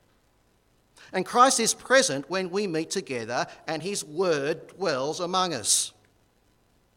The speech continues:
And without the, the, the proclamation of the, of the biblical gospel, there can be no true church.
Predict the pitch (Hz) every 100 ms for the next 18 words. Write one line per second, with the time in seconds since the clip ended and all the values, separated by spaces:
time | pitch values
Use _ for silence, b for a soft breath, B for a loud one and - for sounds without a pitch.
0 | _ _ _ _ _ _ _ _ _ _
1 | B B 196 202 254 294 233 - - -
2 | 190 185 175 175 - 262 269 - 214 208
3 | 226 277 - 180 160 165 165 160 - B
4 | 175 170 156 214 247 214 202 175 139 208
5 | 214 220 - 175 - 180 185 - - 254
6 | 320 339 226 170 156 139 - 151 123 -
7 | 143 107 87 - -